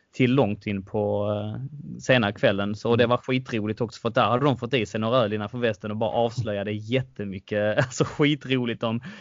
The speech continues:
Speaker 1: Ken Bates och hur han var som ordförande och hur han kunde komma in i omklädningsrummet och,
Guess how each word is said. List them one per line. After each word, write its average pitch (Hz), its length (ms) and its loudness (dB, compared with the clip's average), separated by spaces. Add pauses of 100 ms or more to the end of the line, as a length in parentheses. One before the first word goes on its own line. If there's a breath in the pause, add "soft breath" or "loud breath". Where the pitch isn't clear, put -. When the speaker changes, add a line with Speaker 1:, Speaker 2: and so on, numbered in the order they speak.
(180 loud breath)
Speaker 1:
Ken 120 320 4
Bates 113 500 2
och 113 120 0
hur 123 140 2
han 113 280 -2
var 107 240 0
som 113 260 -4
ordförande 110 800 0
och 113 60 2
hur 120 80 4
han 117 120 0
kunde 113 260 0
komma 117 300 0
in 113 200 2
i 113 80 0
omklädningsrummet 110 1080 -2
och, 107 200 -2